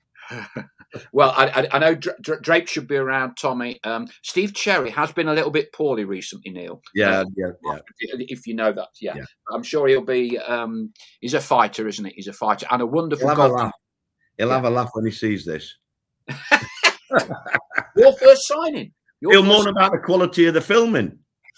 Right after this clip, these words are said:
Speaker 1: <laughs> We did have a few gremlins. But, hey, we did have a few gre-, Neil, look, you need to keep Huddersfield up, right? Okay.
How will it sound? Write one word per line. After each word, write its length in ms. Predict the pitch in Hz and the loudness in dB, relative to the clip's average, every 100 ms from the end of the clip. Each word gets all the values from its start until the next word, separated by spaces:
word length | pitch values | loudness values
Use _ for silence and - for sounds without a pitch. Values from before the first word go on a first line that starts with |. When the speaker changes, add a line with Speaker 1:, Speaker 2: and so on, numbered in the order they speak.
| - | -8
Speaker 1:
<laughs> 100 | 120 - - - 247 - - 339 - 208 - | -2 2 2 2 0 2 2 2 2 -2 -4
We 80 | 220 | -6
did 120 | 285 | 0
have 160 | 294 285 | 0 0
a 60 | |
few 320 | - 262 254 214 | 0 -2 -2 -2
gremlins. 580 | 233 190 160 131 107 - - | -2 -2 -4 -10 -10 -14 -8
But, 180 | 160 160 | -6 0
hey, 180 | 190 180 | 0 2
we 100 | 180 | -2
did 120 | 180 | -4
have 100 | 170 156 | -6 -8
a 80 | |
few 140 | 151 139 | -8 -8
gre-, 100 | - - _ | -10 -12 _
Neil, 260 | 220 185 - - | 4 4 2 2
look, 240 | 196 - - | 2 2 -4
you 60 | 233 | -2
need 180 | 269 226 | -4 -6
to 60 | |
keep 220 | - 247 240 | -4 -2 0
Huddersfield 480 | 214 196 185 165 | -2 -2 -4 -2
up, 220 | 156 135 - _ | -2 -4 -10 _
right? 240 | 147 185 233 | -2 0 0
Okay. 220 | 175 - | -4 -4